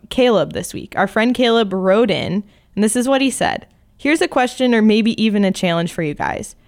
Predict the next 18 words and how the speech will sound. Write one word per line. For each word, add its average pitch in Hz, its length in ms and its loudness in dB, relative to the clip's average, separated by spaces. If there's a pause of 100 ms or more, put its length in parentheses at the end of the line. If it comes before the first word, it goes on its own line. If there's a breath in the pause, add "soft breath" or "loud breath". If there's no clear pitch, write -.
(180 soft breath)
How 233 240 2
do 226 160 0
you 220 240 2
share 233 260 0
the 214 120 -2
gospel 170 500 -2
without 170 320 0
using 180 380 -2
any 196 280 2
Christianese? 185 840 -4
I 190 100 2
grew 214 220 0
up 226 240 0
in 214 220 4
the 208 60 2
church 165 400 -4
and 190 140 2
have 196 160 0